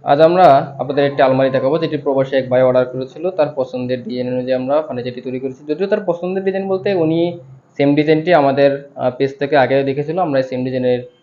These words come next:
আলমারিটা আগে তৈরি করেছিলাম। তো সেখান থেকে উনি, আহ, পছন্দ করে আমাকে, আমাদেরকে অর্ডার করেছিল যে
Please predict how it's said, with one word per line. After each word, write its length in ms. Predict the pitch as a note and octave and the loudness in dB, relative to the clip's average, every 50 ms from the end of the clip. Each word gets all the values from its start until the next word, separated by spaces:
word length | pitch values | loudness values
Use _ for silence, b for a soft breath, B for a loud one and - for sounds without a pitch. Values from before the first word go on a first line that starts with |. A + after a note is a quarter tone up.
| _ _ - | _ _ -4
আলমারিটা 400 | - C3 B2+ C3 C3+ C3 C3 C3+ | -2 0 0 2 0 0 2 0
আগে 240 | C3 B2 C#3+ C#3 C#3 | 0 2 0 -2 -2
তৈরি 200 | C#3 D3 C#3+ D3 | -2 -2 -2 -2
করেছিলাম। 460 | C#3+ D3 D3 C#3 C#3+ D#3+ F#3+ A3+ A#3 - - | -4 -4 -6 -6 -6 -6 -6 -6 -6 -6 -6
তো 80 | D3+ | -6
সেখান 320 | C#3 - D3 D3 D#3 D#3 D#3 | -4 -4 -4 -2 -2 -2 -2
থেকে 180 | E3+ E3 E3 | -4 -4 -2
উনি, 340 | E3 D#3+ D3+ D3+ D3+ D#3 D#3 - - _ _ _ _ _ _ _ - | 0 0 0 0 0 -2 -4 -8 -14 _ _ _ _ _ _ _ -6
আহ, 320 | C3 B2+ B2+ B2 A#2+ A#2+ A#2+ - - _ | -4 -2 0 0 0 -2 -4 -8 -12 _
পছন্দ 340 | - D3 C#3+ D3+ C#3+ C#3 D3 | -6 -4 -2 -2 0 0 0
করে 240 | D3 D3+ D#3+ F#3+ A3+ | 0 2 2 2 2
আমাকে, 640 | A#3 F#3 D3 C3 B2+ - C#3 B2+ B2+ B2 C3 - - - _ _ _ _ _ _ _ _ | 2 0 0 -2 -4 -2 -2 -2 -2 -2 -4 -6 -10 -16 _ _ _ _ _ _ _ _
আমাদেরকে 380 | - C3+ C3+ C3 C3+ B2 C#3+ C#3 | -2 0 0 0 0 2 2 2
অর্ডার 180 | C#3 C3+ C3+ | 2 2 2
করেছিল 420 | C#3 D3 D3+ D3 D3 - G#3 B3+ C#4+ | 2 2 2 0 0 -2 -4 -4 -6
যে 320 | C#4 - C3+ C3+ B2+ B2 | -6 -6 -2 -2 -2 -2